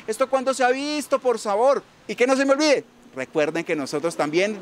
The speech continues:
dentro del Grupo Empresarial El Hato tenemos la fábrica de concentrados para animales, donde vendemos todos los productos para todos los animales, que lo han visto en el comercial que va todos los días en el noticiero. Vendemos productos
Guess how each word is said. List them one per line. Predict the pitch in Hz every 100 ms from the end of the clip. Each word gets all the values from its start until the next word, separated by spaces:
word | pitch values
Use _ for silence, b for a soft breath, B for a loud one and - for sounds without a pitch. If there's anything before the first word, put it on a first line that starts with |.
| 180
dentro | 208 208 220 185
del | 180
Grupo | 226 247
Empresarial | 240 220 180 160 180
El | 185
Hato | 185 202 185 139 131 -
tenemos | 143 175 214 208
la | 160
fábrica | 160 175 175
de | 156
concentrados | 151 139 135 127 147 156 170
para | 160 139
animales, | 127 139 196 226 - B -
donde | 226 226 220
vendemos | 208 208 240 254 -
todos | 214 233 277 320
los | 311 269
productos | - 226 220 247 262 285 277
para | 262 233
todos | - 262 285 277
los | 254
animales, | 233 220 233 302 285 208
que | - 190
lo | 208
han | 220
visto | 247 220 254
en | 240
el | 214
comercial | 214 214 190 - 269 285 - B -
que | 160
va | 170 190 -
todos | 190 196 196
los | 175 156
días | 180 185 185
en | 165
el | 156
noticiero. | 151 151 - 254 240 151 B B -
Vendemos | 135 143 151 151 123 - - - - - - - -
productos | 240 294 - - 294 -